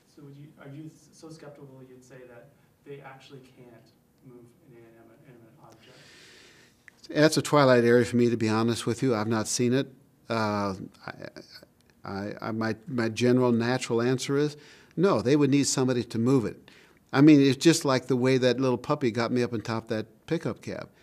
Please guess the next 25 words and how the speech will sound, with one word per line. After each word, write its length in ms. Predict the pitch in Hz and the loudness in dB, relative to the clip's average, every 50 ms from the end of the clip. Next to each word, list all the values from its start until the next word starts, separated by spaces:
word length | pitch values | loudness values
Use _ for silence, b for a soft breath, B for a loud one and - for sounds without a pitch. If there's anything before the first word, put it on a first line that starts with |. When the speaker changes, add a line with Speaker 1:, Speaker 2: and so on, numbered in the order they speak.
| b b b b b b | b b b b b b
Speaker 2:
He 80 | - 131 | -4 0
used 200 | 135 135 131 117 | 2 2 2 2
my 180 | 117 120 123 127 | 0 0 0 0
mind, 280 | 123 117 117 120 120 | 0 0 0 -2 -2
my 140 | 117 113 113 | -2 -4 -4
will, 200 | 117 120 117 117 | -2 -2 -4 -4
my 180 | 110 110 113 113 | -4 -4 -4 -4
emotions, 380 | 113 107 104 98 - 113 101 | -4 -6 -6 -6 -8 -8 -10
and 100 | 101 95 | -8 -8
my 120 | 101 101 101 | -8 -8 -6
muscles. 420 | 110 147 180 180 - - - - b b b b b b b b b b | -4 -4 -4 -6 -8 -16 -20 -20 b b b b b b b b b b
I've 160 | - 202 240 240 | 0 2 2 2
seen 180 | - 214 202 | 2 2 2
that 160 | 165 131 107 98 | 2 2 0 -2
happen, 420 | 107 123 127 131 - 110 92 - - | -2 -2 -2 -2 -4 -6 -10 -10 -2
and 160 | - 147 147 | 2 4 6
I've 160 | 170 185 170 | 6 4 4
seen 260 | - - - 226 226 196 | 2 2 4 4 4 6
what 200 | 143 127 117 120 | 4 2 2 0
appears 440 | 120 - - - 170 196 202 185 196 | -4 -6 -4 0 2 4 4 2 0
to 100 | - 131 | -4 -2
be 120 | 123 120 | 0 0
almost 400 | 120 127 131 123 113 - - B B B B B B | 0 2 2 2 0 0 -4 B B B B B B
supernatural 840 | - - - - 170 165 170 147 127 131 131 131 139 131 - 117 98 | -10 -8 2 2 2 4 4 0 0 2 0 0 0 -2 -6 -6 -6
strength. 680 | - - - - - 127 127 120 - - - - - | -6 -8 -8 -6 -6 -6 -4 -4 -6 -8 -14 -20 -20